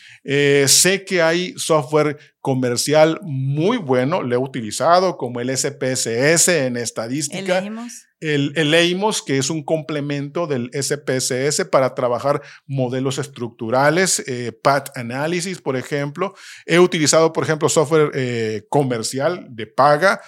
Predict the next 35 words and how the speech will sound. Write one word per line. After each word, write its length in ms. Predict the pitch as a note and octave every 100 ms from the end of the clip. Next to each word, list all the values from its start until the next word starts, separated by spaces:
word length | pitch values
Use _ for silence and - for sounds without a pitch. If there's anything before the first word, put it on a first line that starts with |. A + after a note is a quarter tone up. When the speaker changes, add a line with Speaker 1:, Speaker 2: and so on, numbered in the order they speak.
| - _
Speaker 1:
como 320 | C3+ C3 B2
el 160 | A#2 A2
Stata, 540 | - - D#3 D3+ D#3
como 240 | D3 B2+ A#2
el 60 |
Statist-, 640 | A2+ - G#2+ G#2 D3 - -
el 120 | B2+ A#2+
Statistica, 800 | A2 A2 G#2+ D3+ - D#3 D#3 D#3
el 160 | D3+ C#3+
Minitab 680 | D3 D3 C#3 C#3 E3+ -
que 100 | -
usamos 420 | B2+ C#3+ D3 D3
en 120 | C#3 B2
ingeniería, 720 | A#2 A2 A2+ G#2 A#2+ D3+ D#3
por 140 | C3+
ejemplo, 260 | A2+ D3 A#2+
muy 260 | C3 F3 A3
bueno. 380 | C3+ B2 F#3+ - _ - - - - _ -
Eh, 400 | E3 E3+ F3 E3+
pero 420 | F3+ F3+ F3 F3 F3
me 140 | D#3+
di 100 | F#3
cuenta 460 | G#3+ G#3+ G#3 G#3 G3
que 100 | G3
el 80 | D3
software 400 | - F3 E3+ F3
libre 520 | E3 F3+ D#3+ C#3+ D3
tiene 520 | D3 - D3 D#3+ E3 -
muchas 760 | C#3 D#3 F3+ F#3+ F#3 F3+ E3+ -
ventajas 1000 | A#2+ A#2+ A#2+ A2+ C3 D3 D3 G#3+ G#3+ - _ - -
y 140 | - D3+
actualmente 640 | C#3 - A3 F#3+ G3 F#3+
hay 80 | G3
software 320 | - D#3+ E3
libre 380 | D3+ E3 F3 F#3+